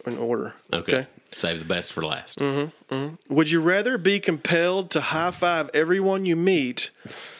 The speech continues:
Speaker 1: or be compelled to give wedgies to anyone in a green shirt? <laughs> Well, so high fives to everyone or wedgies to people in a green shirt?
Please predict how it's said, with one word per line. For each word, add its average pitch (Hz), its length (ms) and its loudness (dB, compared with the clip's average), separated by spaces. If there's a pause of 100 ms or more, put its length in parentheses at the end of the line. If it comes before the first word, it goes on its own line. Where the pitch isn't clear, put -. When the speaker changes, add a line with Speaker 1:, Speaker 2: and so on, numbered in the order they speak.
Speaker 1:
or 151 180 4
be 165 160 4
compelled 165 520 0
to 151 60 0
give 139 200 2
wedgies 139 640 2
to - 140 0
anyone 151 460 4
in 131 100 0
a 131 60 0
green 131 300 0
shirt? 120 500 0 (800)
<laughs> - 2000 -6
Well, - 1120 -2 (720)
so 160 160 4
high 202 240 0
fives 185 400 0
to 151 180 0
everyone 139 720 2 (400)
or 147 180 4
wedgies 165 600 2
to 147 100 4
people 143 360 2
in 135 80 0
a 131 40 -2
green 123 220 -2
shirt? 123 360 -6